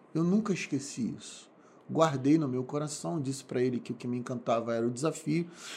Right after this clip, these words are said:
e devo ter ido bem em outras partes da entrevista, <laughs> certamente não essa. E aí trabalhei quatorze anos nesse departamento jurídico,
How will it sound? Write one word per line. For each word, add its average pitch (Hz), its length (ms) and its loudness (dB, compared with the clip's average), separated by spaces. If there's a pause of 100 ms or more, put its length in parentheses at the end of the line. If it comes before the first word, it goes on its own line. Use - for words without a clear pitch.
(200)
e 190 80 6
devo 202 340 12
ter 185 160 4
ido 165 240 6
bem 143 440 4
em 185 140 2
outras 220 640 8
partes - 640 4
da 160 160 4
entrevista, 151 720 4
<laughs> - 0 -
certamente 143 840 4
não 170 200 2
essa. 104 400 -2 (720)
E 233 120 6
aí 247 140 6
trabalhei 196 420 6
quatorze 190 720 2
anos 147 420 2
nesse 139 320 0
departamento 120 720 -2
jurídico, 104 920 -2